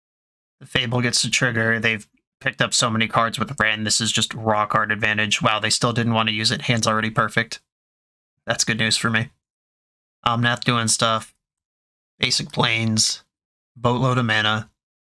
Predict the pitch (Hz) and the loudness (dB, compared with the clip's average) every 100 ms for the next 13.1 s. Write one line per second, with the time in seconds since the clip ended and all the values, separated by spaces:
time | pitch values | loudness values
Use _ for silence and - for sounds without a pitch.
0 | _ _ _ _ - 117 113 113 110 110 | _ _ _ _ -4 -2 0 0 0 0
1 | 107 - 113 110 113 120 110 113 113 110 | 0 2 0 0 0 0 0 0 2 0
2 | 110 104 - - 113 107 110 110 107 113 | 0 -2 -4 -2 0 2 0 -2 0 0
3 | 120 - - - 113 110 110 110 - _ | -2 -6 -12 -2 0 2 0 -2 -6 _
4 | - 117 - 120 120 - - - _ _ | -4 -2 0 0 0 0 -4 -6 _ _
5 | _ _ _ _ _ _ - 123 117 131 | _ _ _ _ _ _ -2 0 2 0
6 | 123 110 - 113 104 120 107 117 - 123 | 0 0 0 0 0 0 0 -2 0 0
7 | 113 113 - - 113 113 - - _ _ | 0 -2 0 0 0 0 -2 -6 _ _
8 | _ _ _ _ _ _ _ 127 135 127 | _ _ _ _ _ _ _ -2 0 0
9 | 139 - 123 139 143 139 113 135 117 117 | -2 0 0 2 2 0 0 0 2 2
10 | 110 107 107 110 107 110 107 117 110 - | 0 0 0 2 0 0 0 0 0 0
11 | 123 120 - 113 110 107 107 113 110 117 | 0 0 -2 0 0 0 0 0 0 0
12 | 110 104 107 110 117 - 120 113 113 123 | 2 2 0 0 0 0 0 2 0 -2
13 | - | -6